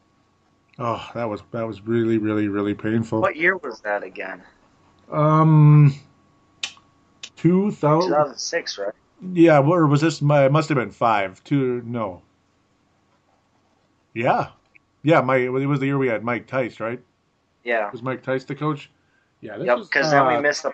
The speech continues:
Speaker 2: playoffs 'cause we lost to Arizona, and then Chris Hovan was over on the side crying.
Speaker 1: two thousand three. Yep. <laughs> That came back immediately. Yeah, two thousand three.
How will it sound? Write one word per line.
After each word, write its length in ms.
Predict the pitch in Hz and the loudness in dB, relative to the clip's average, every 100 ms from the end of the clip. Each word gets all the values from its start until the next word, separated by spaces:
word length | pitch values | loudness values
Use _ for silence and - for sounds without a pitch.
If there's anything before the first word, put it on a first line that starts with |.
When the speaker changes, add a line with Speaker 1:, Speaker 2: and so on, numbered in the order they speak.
| - | -4
Speaker 2:
playoffs 400 | 147 147 120 110 | 2 4 4 0
'cause 180 | - 120 | -8 -10
we 100 | 120 123 | -8 0
lost 420 | 120 123 - - | 2 2 0 -10
to 160 | 127 | -6
Arizona, 840 | 113 123 120 107 120 123 123 107 104 | 0 2 0 -2 0 0 2 0 -2
and 120 | 120 | -4
then 180 | 117 120 | -2 -2
Chris 280 | 113 131 - | -2 -4 0
Hovan 360 | 127 131 120 117 | 2 2 2 -6
was 160 | 107 | -4
over 260 | 120 120 113 | -2 0 0
on 140 | 107 | 0
the 80 | 107 | -2
side 360 | - 120 113 - | -2 0 0 -4
crying. 420 | - 113 104 90 _ _ - _ | -8 -6 -6 -10 _ _ -20 _
Speaker 1:
two 120 | - 170 | -8 -4
thousand 420 | 165 151 135 120 | 0 0 0 -4
three. 280 | 107 90 - | -6 -8 -2
Yep. 180 | 139 139 | -2 -2
<laughs> 180 | 143 539 | -2 4
That 1300 | 214 185 151 165 165 156 175 156 156 139 196 147 156 | 6 4 0 -4 -4 -6 -4 -4 -8 -16 -12 -6 -6
came 140 | 156 131 | -6 -6
back 180 | 120 113 | -6 -8
immediately. 760 | 117 156 233 202 135 98 90 98 | -10 -4 -2 -2 -4 -6 -12 -6
Yeah, 200 | 113 185 | -6 -4
two 160 | 143 | -4
thousand 360 | 135 117 104 95 | -2 -4 -6 -10
three. 320 | 107 95 | -10 -10